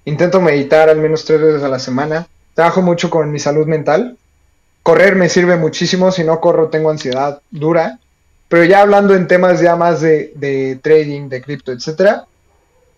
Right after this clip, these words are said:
volteo hacia atrás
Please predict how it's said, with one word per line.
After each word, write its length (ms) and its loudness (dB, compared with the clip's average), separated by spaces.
volteo 440 2
hacia 200 2
atrás 520 0